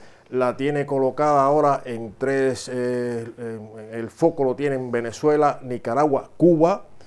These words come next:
Se recrudece el bloqueo contra Cuba con esta administración, eh, para, eh, contentar a los sectores más derechistas de, de ese lobby, eh, de origen cubano que cabildea en el Congreso de los Estados Unidos, con la cabeza visible de Marco Rubio.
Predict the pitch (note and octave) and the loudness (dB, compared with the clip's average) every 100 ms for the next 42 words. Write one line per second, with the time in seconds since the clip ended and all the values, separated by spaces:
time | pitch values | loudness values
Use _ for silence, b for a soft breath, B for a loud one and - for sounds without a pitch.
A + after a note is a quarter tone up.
0 | b b b b - C#3 C3 C3 A#2+ C#3 | b b b b 2 4 4 0 0 0
1 | D3 C#3+ B2+ B2 A2+ D3 D3 C3+ A#2+ A#2+ | 2 -2 -2 -2 -2 2 4 4 0 -6
2 | A#2+ A#2 A#2+ A#2+ A2+ D3+ C#3 A#2+ B2+ C3 | -8 -6 -4 -4 -4 -2 -2 -4 -6 -6
3 | B2 B2 G#2+ A#2+ A2+ E3 F#3+ G3+ - b | -4 -8 -8 -8 -4 0 0 -2 -12 b
4 | b b b - A#2+ A#2+ A#2+ A#2+ A#2 A#2 | b b b -12 -6 -4 -2 -2 -2 -4
5 | B2 A#2+ A#2+ A#2 B2 A#2+ G2+ A#2 A#2+ A2+ | -2 2 2 0 -2 -10 -12 -12 -10 -6
6 | C3 B2 - A#2+ A#2 D3 D3 C3 B2 G#2 | -6 -6 -4 -6 -2 -2 -2 -4 -8 -6
7 | C#3+ C3 A2+ C3+ A#2+ B2+ A2+ - D#3 D3+ | -4 -4 -6 -8 -4 -4 -6 -4 -4 -4
8 | - A#2 A2+ A2 A2+ G#2+ G#2+ G#2 G#2 G#2+ | -4 -4 -4 -6 -6 -6 -6 -8 -10 -8
9 | A2 - C3 A2 A#2+ C#3+ C3 B2+ - b | -10 -6 -4 -2 2 4 4 0 -6 b
10 | b b - A2 A2 A2 B2+ A#2 A#2+ G#2 | b b -10 -8 -4 -4 -4 -6 -8 -8
11 | A2+ B2+ C3 A#2+ A2+ A2 G#2+ G2+ G2 A2 | -2 -2 0 -2 -6 -6 -8 -10 -10 -10
12 | G#2+ G#2+ G#2+ A2 C3 A#2+ G2+ G#2 A#2+ A#2+ | -6 -6 -4 -2 -2 -2 -8 -6 -4 -4
13 | A#2+ A2 G#2 A#2 A2 B2 E3 D#3+ A#2+ A2 | -4 -6 -4 -4 -4 -4 0 -2 -2 -6
14 | G2+ A2 A2+ A2 C3 C3 A#2 G#2+ G#2 A2 | -4 -4 -4 -6 -6 -6 -4 -6 -6 -6
15 | A2+ - A#2 D#3+ F3+ E3+ | -6 -6 0 2 2 0